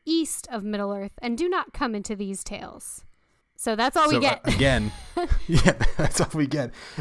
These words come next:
Speaker 2: And, and so you have to kind of piece things together, you know, in, uh, in The Two Towers, Saruman lets slip that there's five, and that's reiterated in the appendices,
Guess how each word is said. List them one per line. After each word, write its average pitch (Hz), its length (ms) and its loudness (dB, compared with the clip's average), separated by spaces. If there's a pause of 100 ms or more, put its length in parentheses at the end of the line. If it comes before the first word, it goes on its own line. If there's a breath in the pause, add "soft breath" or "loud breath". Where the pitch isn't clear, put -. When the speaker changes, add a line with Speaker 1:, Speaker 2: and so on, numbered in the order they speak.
Speaker 2:
And, 139 260 4
and 143 140 0
so 156 80 0
you 160 60 6
have 208 140 4
to - 100 0
kind 113 160 4
of - 160 -4
piece 131 160 2
things 113 180 -2
together, 107 400 0
you 101 160 -8
know, 104 180 -2
in, 107 240 -2 (460 loud breath)
uh, 101 520 -2 (120)
in 98 320 -6
The 101 120 -10
Two 104 120 -6
Towers, 101 480 2
Saruman 98 320 -2
lets 95 160 -6
slip 104 140 -6
that 95 80 -10
there's 92 180 -10
five, 143 500 4
and 98 120 -6
that's - 280 -8
reiterated 98 560 -6
in 95 220 -10
the 87 160 -8
appendices, 117 640 -4